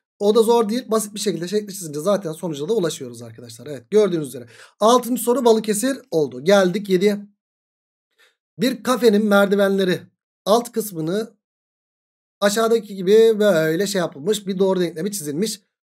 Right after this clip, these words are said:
O doğru denklemi de buymuş. X yerine sıfır versem, e, burada x yerine sıfır versek y'si kaç geliyor arkadaşlar? Bir geliyor. Y yerine sıfır verirsek x de kaç geldi? Eksi bir bölü iki geldi. Evet,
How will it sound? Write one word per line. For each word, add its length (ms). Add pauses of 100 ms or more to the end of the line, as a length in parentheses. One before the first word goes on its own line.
(100)
O 140
doğru 180
denklemi 280
de 100
buymuş. 360
X 220
yerine 200
sıfır 260
versem, 400 (460)
e, 260
burada 220
x 200
yerine 200
sıfır 200
versek 400
y'si 280
kaç 220
geliyor 240
arkadaşlar? 500
Bir 120
geliyor. 320
Y 200
yerine 280
sıfır 240
verirsek 460 (300)
x 220
de 80
kaç 240
geldi? 260
Eksi 260
bir 160
bölü 160
iki 160
geldi. 420 (340)
Evet, 380